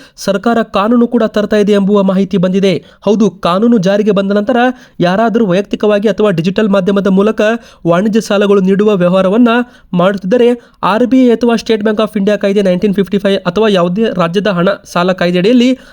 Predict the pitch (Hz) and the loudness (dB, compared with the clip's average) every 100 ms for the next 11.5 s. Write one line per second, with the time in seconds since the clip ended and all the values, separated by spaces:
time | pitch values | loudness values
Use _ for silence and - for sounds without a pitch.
0 | - 160 202 220 202 208 202 190 208 247 | -8 -2 0 2 2 0 0 -2 0 2
1 | 233 - 139 147 175 180 170 170 170 196 | 0 -2 -4 0 0 0 0 -2 -2 -2
2 | 240 214 175 175 175 175 175 147 - _ | 0 0 2 2 0 0 -2 -4 -8 _
3 | - 170 240 233 226 220 226 - 196 208 | -4 0 2 2 2 2 0 0 0 2
4 | 202 208 262 247 165 170 196 180 185 185 | 2 2 2 2 0 0 0 0 0 0
5 | 190 240 247 240 - _ 147 143 214 233 | 0 2 0 0 -10 _ -4 0 2 2
6 | 226 233 240 190 190 196 180 190 180 185 | 0 0 0 0 0 0 0 0 0 -2
7 | 190 175 185 185 - _ - 180 220 220 | -2 0 0 0 -4 _ -4 -2 0 -2
8 | - - 165 170 214 226 226 233 233 175 | -4 -4 0 0 2 0 0 -2 -2 -2
9 | 190 208 190 202 196 196 233 240 247 - | 0 0 -2 -2 0 0 0 0 -2 -6
10 | - _ 139 175 202 202 - 202 - 165 | -20 _ -2 0 0 -2 -4 -4 0 0
11 | 190 190 - 185 233 | 0 -2 -2 0 2